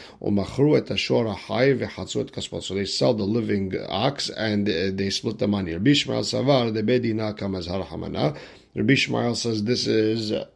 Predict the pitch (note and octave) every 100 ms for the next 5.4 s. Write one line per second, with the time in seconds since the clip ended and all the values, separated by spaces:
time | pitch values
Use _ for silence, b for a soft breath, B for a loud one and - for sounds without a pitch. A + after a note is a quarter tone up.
0 | - - A2+ - A#2 B2+ - B2 - A#2
1 | A2+ G#2 G2 G#2 - G2 G2 G2+ - A#2+
2 | A2+ G#2+ G#2+ G2 G2 G2+ G#2 - F#2+ E2+
3 | F2 - G2+ G2+ - - G#2+ G2 G2 F#2+
4 | G#2+ F#2+ F#2 F2+ G2 - E2 G2 F#2 F2+
5 | - F2 B2+ -